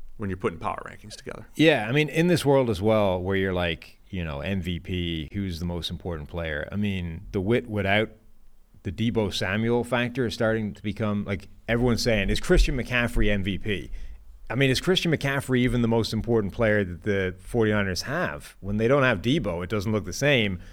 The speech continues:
Speaker 2: When they do have Deebo, they appear to be unstoppable.
Speaker 1: But I, I said this back when they, when they traded for McCaffrey, right? Like,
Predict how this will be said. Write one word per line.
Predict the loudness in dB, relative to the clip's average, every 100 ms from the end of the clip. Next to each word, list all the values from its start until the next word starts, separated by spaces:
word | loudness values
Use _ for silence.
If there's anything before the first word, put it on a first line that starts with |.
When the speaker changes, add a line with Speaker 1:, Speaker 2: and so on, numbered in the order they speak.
| -12
Speaker 2:
When | -2 0
they |
do | 2 4
have | 4 4
Deebo, | 2 2 2 2
they | 2
appear | 2 2 0
to |
be | 0
unstoppable. | 0 0 -2 -2 -2 -10 -12 -14 -14 -12 -12 -12 -16 -16 -16 -14 -14 -16 -16 -10
Speaker 1:
But | -6
I, | -6 -6
I | -8
said | -8 -6 -4
this | -4
back | -4 -6 -4
when | -4
they, | -2 -4 -6 -12 -16 -18 -18 -20 -16
when | -4 -2
they | -2
traded | -4 -2 0 0
for | -2 -6
McCaffrey, | -8 -6 -6 -8 -14 -14 -14 -12 -14 -16 -20 -12
right? | -2 0 2
Like, | -2 -4